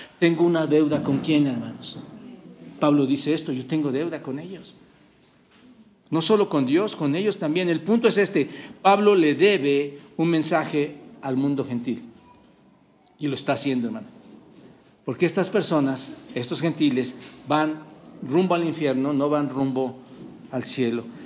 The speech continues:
Y ustedes y yo también tenemos una deuda, mis amados hermanos. Debemos compartir la información que tenemos,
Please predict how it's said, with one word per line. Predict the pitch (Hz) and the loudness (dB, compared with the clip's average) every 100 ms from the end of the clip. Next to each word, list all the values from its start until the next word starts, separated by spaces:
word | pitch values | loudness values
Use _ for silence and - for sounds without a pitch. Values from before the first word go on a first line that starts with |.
| - | -8
Y | 123 | 0
ustedes | 180 170 165 170 | 4 6 4 2
y | |
yo | 147 156 165 160 - | 4 4 4 -2 -8
también | 156 147 143 | 0 0 2
tenemos | 151 151 - | 2 2 0
una | 151 147 139 | 2 2 2
deuda, | 143 139 135 | 0 0 -2
mis | 127 131 | -2 -2
amados | 127 127 131 | 0 -2 -2
hermanos. | 123 117 120 - | -4 -2 -4 -2
Debemos | 135 151 175 165 | 2 2 2 -2
compartir | - 139 147 139 170 165 | -2 0 0 0 2 2
la | 160 | 2
información | - 139 131 127 160 | -2 -2 -2 -2 -2
que | 156 135 | -2 -2
tenemos, | 139 135 170 170 170 | 0 0 0 -2 -4